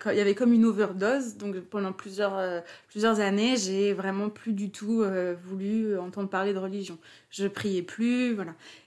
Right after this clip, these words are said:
Et au bout d'un moment, j'ai, je me suis remise un petit peu à, à prier. Et puis,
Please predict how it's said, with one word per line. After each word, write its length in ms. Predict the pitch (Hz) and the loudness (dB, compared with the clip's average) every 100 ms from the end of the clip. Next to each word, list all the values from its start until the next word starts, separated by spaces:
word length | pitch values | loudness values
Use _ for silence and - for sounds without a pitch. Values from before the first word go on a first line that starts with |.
| - | -2
Et 260 | 220 254 277 | 2 4 4
au 60 | |
bout 80 | 220 | 4
d'un 120 | 214 | 2
moment, 320 | 208 208 247 | 2 4 2
j'ai, 640 | 226 208 196 190 190 190 196 | 2 2 2 2 0 2 0
je 100 | 190 | -2
me 60 | 190 | -6
suis 200 | - 196 | -4 -4
remise 340 | 185 202 196 | -2 -2 -2
un 80 | 175 | -4
petit 160 | - | -8
peu 220 | - 202 196 | -4 0 2
à, 180 | 175 - | 0 -4
à 80 | 185 | -10
prier. 480 | - 202 190 262 285 | -8 -6 0 2 2
Et 60 | |
puis, 340 | - 208 220 | -2 -2 -2